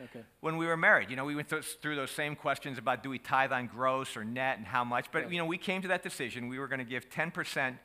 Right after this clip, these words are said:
Speaker 2: of our gross income, and we've never regretted it.
Speaker 1: Yeah.
Speaker 2: We've seen God bless us incredibly.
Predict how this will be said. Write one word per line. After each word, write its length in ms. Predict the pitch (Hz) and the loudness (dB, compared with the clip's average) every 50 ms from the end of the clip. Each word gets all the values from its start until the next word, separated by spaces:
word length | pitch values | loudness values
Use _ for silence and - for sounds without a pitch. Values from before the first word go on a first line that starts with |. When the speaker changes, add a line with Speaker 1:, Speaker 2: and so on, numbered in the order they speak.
| - - - - - - - - - - - | -20 -20 -20 -20 -20 -20 -20 -20 -20 -10 -6
Speaker 2:
of 120 | 135 131 147 | 0 4 4
our 100 | 139 139 | 4 4
gross 400 | 120 107 143 151 151 160 - - - | 4 4 4 4 4 4 2 -2 -4
income, 460 | 165 170 165 - - 131 110 113 123 - | -4 -4 -4 -2 0 0 0 0 0 -2
and 120 | 160 165 170 | -2 0 0
we've 140 | 170 151 147 | 0 2 4
never 180 | 180 175 170 151 | 4 4 4 4
regretted 380 | 147 135 110 135 127 110 90 85 | 2 0 0 2 2 2 0 -2
it. 60 | - - | -10 -4
Speaker 1:
Yeah. 40 | 156 | -2
Speaker 2:
We've 160 | 151 151 143 | 0 0 0
seen 400 | - - 165 156 151 143 131 113 | 0 -2 -2 -2 -2 -2 -2 0
God 340 | 117 139 135 139 139 135 135 120 - - - | 4 6 8 8 8 6 4 0 -6 -14 -10
bless 400 | - 131 139 139 147 - - - - | -4 0 2 2 2 2 -2 -2 0
us 300 | 131 131 127 - - - - | 0 0 0 -2 -4 -10 -10
incredibly. 800 | 135 120 113 - - - 143 139 127 117 101 101 90 85 85 | -8 -8 -8 -6 -2 0 2 2 2 0 -4 -8 -12 -14 -16